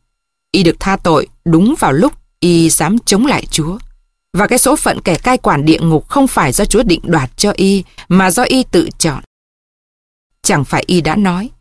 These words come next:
"Thà cai trị dưới địa ngục, còn hơn là hầu hạ trên trời đó sao?" Bởi vì y không thể kìm nén thói kiêu hãnh và không chịu phục tùng ý muốn của bất cứ ai, cho dù đó là ý của Chúa Trời.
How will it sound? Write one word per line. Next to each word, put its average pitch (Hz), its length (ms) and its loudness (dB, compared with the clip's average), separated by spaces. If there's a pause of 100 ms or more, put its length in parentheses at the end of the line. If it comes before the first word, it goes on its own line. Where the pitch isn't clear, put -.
(280)
"Thà 196 180 0
cai 254 220 0
trị 190 300 0
dưới 233 140 0
địa 208 180 2
ngục, 147 240 -2 (260)
còn 190 200 2
hơn 247 380 2
là 165 140 0
hầu 156 200 0
hạ 147 280 -4
trên 240 180 2
trời 151 360 0
đó - 140 -2
sao?" 233 340 -2 (1160)
Bởi 196 180 4
vì 160 180 2
y 196 240 2
không 294 200 0
thể 247 120 2
kìm 170 360 0
nén 175 280 0
thói 214 160 -2
kiêu 233 180 2
hãnh 180 280 -4 (100)
và 185 160 -2
không 262 200 2
chịu 156 240 2
phục - 340 -4
tùng 143 240 2
ý 233 180 2
muốn 220 280 2
của - 100 -2
bất - 180 -2
cứ 233 120 -4
ai, 196 320 -2 (320)
cho 285 120 2
dù 202 180 4
đó 160 340 -2
là 151 220 -2
ý 190 340 -2
của 147 240 -4
Chúa - 220 0
Trời. 135 360 -2